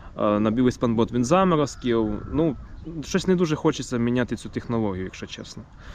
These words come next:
А вона дійсно працює. Тому агроволокно на полуницю, мені здається, саме такий, е, прикольний варіант. Е... Яке його взяти? От ви спитаєте,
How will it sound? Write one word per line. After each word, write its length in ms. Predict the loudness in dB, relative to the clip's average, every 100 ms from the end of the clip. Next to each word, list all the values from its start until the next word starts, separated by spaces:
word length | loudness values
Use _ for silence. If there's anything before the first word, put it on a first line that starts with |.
| -16 -12 0
А 80 |
вона 180 | 4 6
дійсно 260 | 4 2 0
працює. 380 | -2 -4 -6 -4
Тому 240 | -2 0
агроволокно 600 | 0 2 2 2 2 2
на 120 | 2
полуницю, 460 | 2 0 0 0 0
мені 180 | 0 0
здається, 300 | 0 0 -2
саме 280 | 0 0
такий, 400 | -2 -4 0 0 -2 -12 -16 -18 -14 -4
е, 80 | -4
прикольний 400 | -2 2 4 4
варіант. 400 | 2 0 -4 -12 -16 -14 -12 -14 -16 -18 -18 -16 -8
Е... 800 | 0 4 4 4 4 2 0 -2 -4 -6 2
Яке 320 | 4 6 6
його 200 | 6 4
взяти? 460 | 2 2 2 -2 -14 -16 -16 -8
От 220 | -6 -6
ви 60 | -6
спитаєте, 800 | -6 0 4 6 4 2 -2 -2